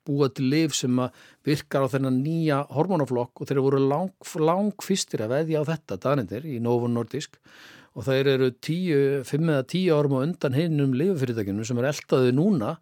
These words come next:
en þeir voru bara svo langt á undan með að búa til lyf í þessum lyfjaflokki að þeir fengu mjög langan tíma þar sem þeir gátu verðlagt lyfið eins og þeir vildu, nánast, af því að þörfin er alls staðar í heiminum til staðar.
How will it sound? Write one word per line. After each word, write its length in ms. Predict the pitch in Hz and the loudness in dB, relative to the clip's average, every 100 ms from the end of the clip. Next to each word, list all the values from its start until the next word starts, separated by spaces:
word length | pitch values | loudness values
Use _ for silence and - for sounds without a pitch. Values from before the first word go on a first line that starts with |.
| _ _ _ 131 | _ _ _ -4
en 60 | |
þeir 160 | 156 160 | 0 4
voru 220 | 156 147 | 4 2
bara 140 | 143 139 | 0 0
svo 120 | 139 147 | 0 0
langt 320 | 185 - - | -4 -8 -10
á 60 | 160 | -6
undan 480 | 156 202 _ 92 120 | -4 -6 _ -6 -4
með 140 | 127 123 | -4 -4
að 60 | |
búa 180 | 175 165 | -2 -2
til 160 | 139 139 | -2 -4
lyf 180 | 170 160 | -2 -2
í 80 | 127 | -4
þessum 160 | 123 147 | -4 -4
lyfjaflokki 560 | 143 104 98 - 120 - - - - - | -4 -6 -8 -8 -12 -12 -20 -20 -16 -6
að 240 | 127 131 - | -6 -6 -2
þeir 200 | 151 135 | -2 0
fengu 460 | 160 180 - 143 135 - - | -2 -2 -2 -2 -2 -6 -4
mjög 160 | 151 | 0
langan 380 | 156 185 190 151 | 0 -2 0 -2
tíma 220 | 139 185 139 | 0 -2 -2
þar 80 | 113 | -4
sem 120 | 127 | -4
þeir 40 | 127 | -4
gátu 120 | 117 | -4
verðlagt 340 | 123 156 147 127 | -2 -2 -4 -2
lyfið 240 | 135 139 | 0 0
eins 140 | 127 - | -4 -6
og 60 | |
þeir 100 | 117 | -6
vildu, 300 | 156 190 - 95 | -6 -10 -16 -12
nánast, 600 | 92 92 87 156 - - _ _ _ - | -8 -6 -6 -8 -12 -20 _ _ _ -12
af 60 | |
því 80 | 123 | -12
að 120 | 113 | -2
þörfin 380 | 147 220 147 117 - _ _ _ | 2 2 2 -2 -8 _ _ _
er 80 | 135 | -8
alls 200 | 135 185 - | -4 -4 -2
staðar 160 | 143 | 0
í 60 | 143 | 0
heiminum 260 | 196 113 | 0 -2
til 100 | - | -6
staðar. 360 | 117 185 - | -6 -6 -8